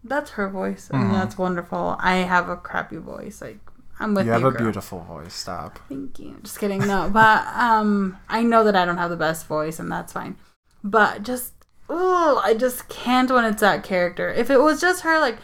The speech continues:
Speaker 1: I'd be like, "Oh, that's a distinctive voice. She has kinda, like, a raspier voice," and, like,
Speaker 2: Like,
Speaker 1: yeah.
Speaker 2: kinda like a weird,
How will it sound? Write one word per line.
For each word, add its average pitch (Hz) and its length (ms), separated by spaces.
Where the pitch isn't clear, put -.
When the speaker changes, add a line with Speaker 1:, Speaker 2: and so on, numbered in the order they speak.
Speaker 1:
I'd 247 120
be 277 60
like, 269 180
"Oh, 349 140
that's 320 200
a 311 60
distinctive 165 600
voice. 165 300
She 190 100
has 196 240
kinda, 196 180
like, 185 200
a 180 40
raspier 175 1040
voice," 170 800
and, 170 560
like, 160 100
Speaker 2:
Like, 160 140
Speaker 1:
yeah. 370 140
Speaker 2:
kinda 135 160
like 123 180
a 104 160
weird, 131 560